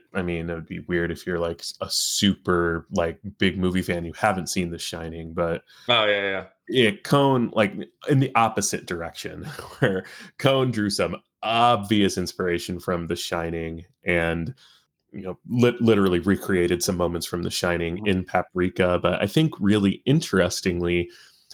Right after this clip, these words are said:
Speaker 1: Kubrick, uh, in, in Paprika, what we talked, we talked about earlier about how the characters explain,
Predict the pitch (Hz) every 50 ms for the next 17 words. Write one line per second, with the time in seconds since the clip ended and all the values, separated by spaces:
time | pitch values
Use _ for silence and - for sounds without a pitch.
0 | - _ _ _ _ - - - 123 123 117 120 123 - 110 104 104 - - -
1 | - 123 117 110 - 87 117 107 107 107 - 104 101 95 - - 104 98 - 117
2 | 117 113 117 98 90 90 90 - 98 - 95 92 - - 92 95 101 - 117 104
3 | 95 - 98 92 - - 101 92 90 87 90 87 - - - 101 - 90 - -
4 | 92 92 98 - 87 - - - - - - - - 95 98 98 95 95 92 90
5 | 90 87 87 87